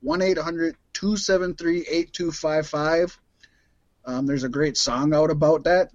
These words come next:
Hello, folks. Or visit suicide prevention lifeline dot org. And by the way, Over the Top Wrestling has several matches featuring Ryan Smiles available on YouTube,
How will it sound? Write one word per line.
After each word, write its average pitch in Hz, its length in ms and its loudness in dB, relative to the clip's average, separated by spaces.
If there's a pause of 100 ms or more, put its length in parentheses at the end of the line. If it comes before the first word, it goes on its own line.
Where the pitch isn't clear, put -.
Hello, 147 260 -2
folks. - 480 -8 (1080)
Or 240 180 8
visit 214 340 0
suicide 202 520 2
prevention 175 680 -4
lifeline 147 680 -4
dot 127 320 -10
org. 107 300 -14 (1600)
And 175 120 0
by 185 160 6
the 180 100 2
way, 185 220 4
Over 175 260 2
the 170 100 2
Top 165 300 -4
Wrestling 160 400 -4
has 147 260 -4
several 190 520 2
matches 135 480 -6
featuring 135 440 -8
Ryan 135 300 -6
Smiles 131 400 -6
available 139 480 -2
on 131 160 -2
YouTube, 151 460 2